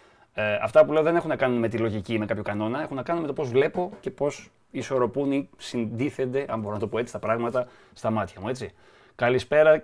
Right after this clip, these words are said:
Δεσποινής Νικολέτα, καλώς ήρθατε. <laughs> Γεια σου, Άγγελε, καλησπέρα. Δεν ξέρω σε ποιον, ε, δεν έχω πει καλησπέρα, δεν θυμάμαι ποιος ήταν ο τελευταίος που είπα, δεν πειράζει. <laughs> Λοιπόν, ε, βλέπουμε λοιπόν τώρα, χωρίς το στοιχείο είμαστε έτσι, που και έτσι κάθεται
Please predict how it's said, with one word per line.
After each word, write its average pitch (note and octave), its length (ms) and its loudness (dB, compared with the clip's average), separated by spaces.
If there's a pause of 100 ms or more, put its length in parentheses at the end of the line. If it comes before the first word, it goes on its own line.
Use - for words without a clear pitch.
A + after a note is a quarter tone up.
(140)
Δεσποινής C3 540 -2
Νικολέτα, B2+ 460 2
καλώς G#2 280 -4
ήρθατε. F2+ 380 -4 (220)
<laughs> - 200 -18
Γεια B2 180 4
σου, - 180 0
Άγγελε, G#2+ 280 2
καλησπέρα. G2 560 -4 (520)
Δεν B2+ 120 0
ξέρω B2+ 160 2
σε A#2+ 80 -2
ποιον, A2+ 400 -2 (340)
ε, G#2+ 200 -4
δεν A2 180 -2
έχω G2+ 140 -4
πει G#2 100 -8
καλησπέρα, G2+ 340 -4
δεν A#2 80 0
θυμάμαι A2 180 -2
ποιος G2 120 -8
ήταν G2+ 100 -8
ο F#2+ 40 -8
τελευταίος F#2+ 360 -6
που - 60 -10
είπα, B2 260 -6
δεν A2+ 140 -4
πειράζει. E2+ 320 -6 (100)
<laughs> - 40 -12
Λοιπόν, C3 320 0 (640)
ε, A#2 180 2
βλέπουμε E3+ 360 4
λοιπόν D#3 240 2
τώρα, B2+ 340 4 (1200)
χωρίς A#2 340 0
το B2+ 80 -2
στοιχείο A#2 340 -2
είμαστε A2 320 -2
έτσι, G2+ 180 -6
που F3+ 100 -10
και - 100 0
έτσι F3 180 0
κάθεται G2+ 520 -2